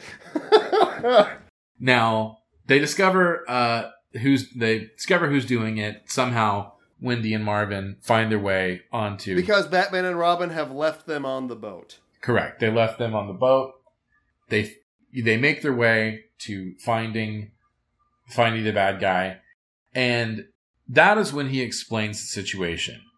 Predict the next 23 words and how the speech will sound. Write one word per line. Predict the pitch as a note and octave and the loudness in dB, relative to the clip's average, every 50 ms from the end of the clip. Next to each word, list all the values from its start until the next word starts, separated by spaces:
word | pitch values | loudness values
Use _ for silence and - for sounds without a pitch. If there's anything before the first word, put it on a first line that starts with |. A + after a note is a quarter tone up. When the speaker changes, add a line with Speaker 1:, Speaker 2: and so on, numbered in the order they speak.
| _ _ _ _ _ _ _ _ _ _ _ | _ _ _ _ _ _ _ _ _ _ _
Speaker 2:
He | - - C3 C#3 D#3 D#3+ | -4 -2 0 2 2 2
is | D3+ C#3 E3+ | 0 0 -2
a | C3 | 2
doctor | A#2+ A#2+ A2 A2 A2 A2 - A2 G#2+ G#2+ G#2+ A2 - - _ _ | 4 6 6 6 4 2 0 -2 -2 -2 -4 -6 -10 -16 _ _
from | - - - A#2 A2+ G#2+ G#2+ | -14 -6 -4 -2 -2 -2 -2
a | G2 | -6
place | F2+ - - A#2+ A#2 B2 A#2+ - - | -8 -6 -2 -2 -2 -2 -2 -4 -2
called | A#2+ A#2+ A#2+ A#2 A2+ | -2 -2 -2 -2 -4
Glacia, | A2+ A2 G#2 G#2 G2+ - - A2 G2+ G2 F#2+ F#2+ F#2+ - - _ _ _ _ _ - | -2 -2 -2 -2 -2 -2 -2 0 0 0 0 -2 -6 -10 -18 _ _ _ _ _ -8
and | G#2+ G#2+ G#2+ | -6 -4 -2
he | G#2+ A2 G#2+ G2+ | -2 -2 -2 -2
is | F#2 F2+ F2 F2 - - | -2 -2 -4 -6 -6 -2
upset | - C3 B2+ - - - - B2 A2 G2 G2+ G2+ - - - _ - | 0 0 0 -2 -4 -2 0 2 2 2 2 0 -6 -12 -18 _ -2
that | A2 G#2 F#2+ F#2 F#2 F2 - - _ _ - | 0 2 2 2 0 -2 -6 -12 _ _ -6
everything's | B2 A2+ A2 A2+ A2 A2 G#2+ G#2 - | -4 -2 -2 -2 -4 -6 -8 -8 -8
frozen. | - - A2+ G#2+ G2+ F#2 F2 D#2+ - - _ _ _ _ _ _ _ - | -4 -2 0 0 0 -2 -6 -10 -16 -20 _ _ _ _ _ _ _ -4
Now, | B2+ B2 A#2+ A#2+ A#2 A2+ A2+ A2+ - - - | 0 2 2 2 2 0 -2 -4 -6 -2 0
at | C3+ A#2 - | 0 0 2
this | - G#3 G#3+ G#3+ - - - | 2 2 2 0 -4 -12 -12
Speaker 1:
Yeah. | - C3 | -8 -4
Speaker 2:
point | C#3+ C#3+ C#3+ C3+ B2 | -4 -4 -4 -4 -4
in | B2 A#2+ A#2+ A2 | -6 -6 -6 -4
history, | G#2 B2+ B2 B2 - - G#2+ F#2+ F2+ E2+ F2+ F#2 - | -2 -2 -2 -2 -4 -6 -4 -4 -4 -4 -6 -8 -10